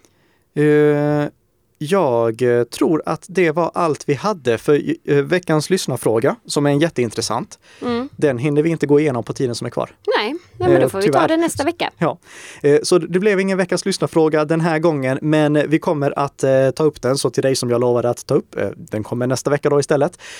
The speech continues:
Speaker 1: Eh, och fortsätt jättegärna skicka in veckans lyssnarfrågor också, för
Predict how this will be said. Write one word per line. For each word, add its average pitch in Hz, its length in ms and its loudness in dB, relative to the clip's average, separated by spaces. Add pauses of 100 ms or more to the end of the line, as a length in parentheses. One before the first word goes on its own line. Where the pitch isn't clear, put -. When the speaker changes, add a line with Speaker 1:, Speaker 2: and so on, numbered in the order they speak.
(200)
Speaker 1:
Eh, 139 160 2 (120)
och 165 160 2
fortsätt 233 380 -2
jättegärna 208 360 -2
skicka 202 240 -2
in 262 140 -2
veckans 165 320 -2
lyssnarfrågor 143 540 2
också, 123 280 0
för 147 320 0